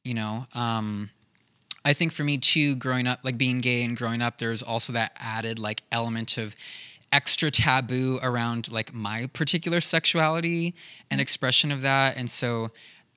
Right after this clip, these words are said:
Speaker 1: I think, yeah, just the conversation was framed in a very, like, shameful kind of
Speaker 2: Right.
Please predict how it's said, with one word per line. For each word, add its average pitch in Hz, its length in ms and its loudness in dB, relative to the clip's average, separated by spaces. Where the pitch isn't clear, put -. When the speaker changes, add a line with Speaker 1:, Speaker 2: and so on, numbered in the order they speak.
Speaker 1:
I 135 80 -4
think, 131 480 -4
yeah, 175 240 4
just 135 220 4
the 151 40 -2
conversation 139 600 2
was 123 260 2
framed 120 360 -4
in 120 100 -2
a 113 40 -4
very, 113 220 -2
like, 107 160 -4
shameful 113 560 2
kind 110 240 -6
of 104 400 -10
Speaker 2:
Right. - 280 -6